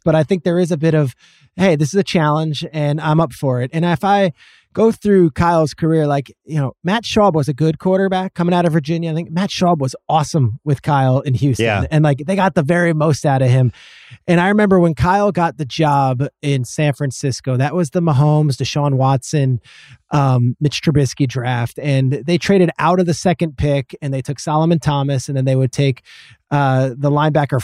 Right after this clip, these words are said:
Speaker 1: Reuben Foster later on. And, you know, no one really quite, they're like, "All right, building it." And they rolled out Brian Hoyer week one as their starting quarterback. And in Kyle's head, it was like, "We could be competitive with Brian Hoyer as our starter. We don't need a young
Speaker 2: Yeah.
Speaker 1: guy. Like, we'll,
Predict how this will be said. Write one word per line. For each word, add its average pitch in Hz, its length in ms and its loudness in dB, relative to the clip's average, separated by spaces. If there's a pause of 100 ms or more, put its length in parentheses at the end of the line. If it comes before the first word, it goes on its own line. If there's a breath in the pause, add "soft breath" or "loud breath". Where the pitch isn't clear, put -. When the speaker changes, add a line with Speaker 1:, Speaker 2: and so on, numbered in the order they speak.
Speaker 1:
Reuben 151 240 2
Foster 143 520 -2
later 135 320 0
on. 139 220 0
And, 127 260 -4
you 208 80 -6
know, 233 100 -4
no 220 120 2
one 233 140 2
really 214 160 4
quite, 190 140 0
they're 175 100 0
like, 175 80 0
"All 190 60 2
right, 165 120 2
building 160 220 2
it." - 60 -8 (400 soft breath)
And 160 100 4
they 208 100 6
rolled 240 240 4
out 226 200 -2
Brian 185 280 0
Hoyer 165 320 -2
week 143 220 -6
one 147 180 -4
as 131 120 -6
their 135 100 -6
starting 127 340 -10
quarterback. 110 600 -10 (100)
And 151 260 -2
in 160 280 -2
Kyle's 185 400 2
head, 208 160 4
it 165 60 0
was 151 120 -4
like, 147 140 -6
"We 175 80 -4
could 208 100 0
be 208 80 2
competitive 156 460 2
with 135 100 -2
Brian 160 280 -2
Hoyer 151 280 0
as 143 140 -2
our 139 100 -2
starter. 143 360 -2
We 151 100 -2
don't 175 140 0
need 165 140 0
a 165 60 2
young 143 220 2
Speaker 2:
Yeah. 127 160 2
Speaker 1:
guy. - 40 2
Like, 139 200 0
we'll, 160 160 2